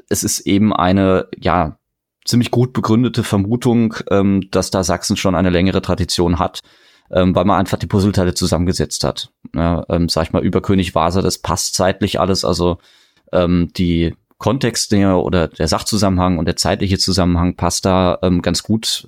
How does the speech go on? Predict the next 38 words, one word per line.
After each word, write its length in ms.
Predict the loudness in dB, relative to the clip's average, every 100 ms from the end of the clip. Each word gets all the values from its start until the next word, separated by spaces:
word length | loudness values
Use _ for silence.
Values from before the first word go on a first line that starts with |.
| -2
ähm, 220 | 0 0
und 100 | 0
stützt 240 | -2 -2
die 80 | -4
Vermutung. 560 | 0 2 2 2 0 0 -6 -14 -12 -4
Andererseits 680 | 2 2 2 2 0 0
hat 160 | -4 0
man 160 | -2 0
auch 180 | -2
in 280 | 0 2 2
verschiedenen 500 | 0 0 2 2 0
Quellen 280 | 0 0 2
immer 140 | 2
mal 140 | 2 2
am 160 | 0
Rande 320 | 0 0 2 2
davon, 500 | 0 2 2 0 -4
ähm, 440 | -2 0 2 0 -2 _
was 200 | -4 -2
gelesen. 480 | 0 2 4 2 -2
Ja, 240 | -4 0 0
also 180 | 0 -2
zum 180 | -4 -4
Beispiel, 280 | -4 -4 -6
dass 160 | -4
König 320 | 0 0 0
Wasa 240 | -2 0 -2
gerne 320 | 0 0 0 -4 -20 _ _ _
dieses 260 | -2 0 -2
Getränk 360 | 0 0 0
getrunken 440 | -2 0 -2 0 -2
hat 220 | 0 0
und 160 | -2
wie 120 | 0 0
es, 200 | 0 -2
äh, 160 | 0 2
letzten 320 | 2 -2 -2
Endes, 540 | 0 2 2 2 0